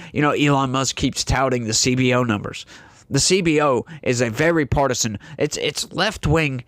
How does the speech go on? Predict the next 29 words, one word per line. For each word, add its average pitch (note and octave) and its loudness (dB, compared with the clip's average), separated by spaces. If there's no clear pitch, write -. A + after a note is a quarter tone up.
peop-, F3 0
it's B2+ -2
just - -2
nothing F3+ 0
but D#3 0
Democrats. C#3 -2
And D#3 -2
their D#3+ 2
numbers E3 0
are C3+ 0
always D3 2
off G2+ -2
when C3 -4
it - -6
comes B2+ -2
to - -2
projections. G#2+ -2
Always E3+ 2
off. G2 -2
They F3+ 2
are F#3 0
way E3 2
off. B2+ 0
They're D#3 2
projecting E3+ 0
one D#3 4
point D#3 0
nine C#3+ 0
percent, C3+ 0